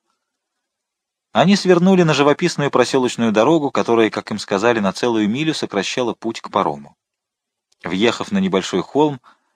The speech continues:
Рауль увидел перед собой реку. На берегу виднелась группа всадников, готовившихся к переправе. Не сомневаясь, что это молодой дворянин со своей свитой, Рауль окликнул их,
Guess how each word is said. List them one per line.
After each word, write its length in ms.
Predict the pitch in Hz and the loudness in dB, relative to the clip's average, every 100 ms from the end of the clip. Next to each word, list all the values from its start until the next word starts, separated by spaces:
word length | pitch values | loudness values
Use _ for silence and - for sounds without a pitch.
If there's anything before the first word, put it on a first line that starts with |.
| _ _ - | _ _ -6
Рауль 440 | 95 123 175 208 151 | 2 4 4 0 -2
увидел 380 | 139 160 151 | -2 0 0
перед 240 | - 117 107 | -2 -4 -2
собой 320 | 131 135 139 | -2 -2 -2
реку. 380 | 90 - - - _ _ _ _ _ _ | -4 -8 -14 -18 _ _ _ _ _ _
На 140 | 95 110 | -2 2
берегу 260 | 127 151 | 2 2
виднелась 480 | 143 127 135 127 107 | 2 2 2 0 2
группа 260 | 120 120 101 | -2 -2 -4
всадников, 560 | - 151 147 139 117 | 0 -2 -2 -6 -2
готовившихся 640 | 104 131 131 113 107 - | -2 0 -2 -2 -8 -12
к 40 | - | -8
переправе. 600 | 123 120 - 82 71 71 _ _ _ _ _ _ - | -4 -4 -2 -2 -2 -12 _ _ _ _ _ _ -6
Не 120 | 131 | -2
сомневаясь, 540 | 160 151 151 160 147 | -2 0 2 4 2
что 180 | - 135 | 0 2
это 200 | 135 127 | 2 2
молодой 380 | 120 117 113 110 | 2 2 2 0
дворянин 500 | 92 95 92 120 165 | 2 0 2 -2 -4
со 140 | 156 | -8
своей 280 | - 147 143 | -2 0 0
свитой, 460 | - 139 131 131 - _ _ - | -2 -4 -2 -4 -6 _ _ -4
Рауль 400 | 117 139 180 151 | 2 4 4 2
окликнул 600 | 107 - 170 - 160 156 | -2 0 -4 -4 -4 -4
их, 260 | - - | -6 -18